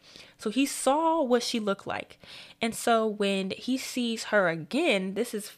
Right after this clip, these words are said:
this is a little bit later on in the movie, towards the end of the movie, when he is trying to capture the, uh, emperor, he says,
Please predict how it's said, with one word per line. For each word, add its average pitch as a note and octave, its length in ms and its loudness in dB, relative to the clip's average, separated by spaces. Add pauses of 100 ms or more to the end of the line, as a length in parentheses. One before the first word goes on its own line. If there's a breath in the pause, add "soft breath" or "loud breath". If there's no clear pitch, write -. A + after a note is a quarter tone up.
this A3 140 -4
is G3 80 -8
a G3 60 -4
little F#3+ 140 2
bit F#3 40 2
later F3+ 160 0
on E3 140 -2
in E3 60 -6
the D#3+ 60 -6
movie, A#3 200 -2
towards F#3 220 -6
the - 60 -4
end F#3 100 -2
of F3 80 -4
the E3+ 40 -4
movie, E4 380 2 (320 loud breath)
when E3 140 -8
he A#3+ 200 0
is A#3 80 0
trying G#3 200 -2
to F3+ 80 -2
capture F3+ 800 -2
the, E3 420 -6
uh, D#3 240 -6
emperor, F#3+ 540 -2 (560 loud breath)
he C4+ 220 -2
says, F#3+ 720 0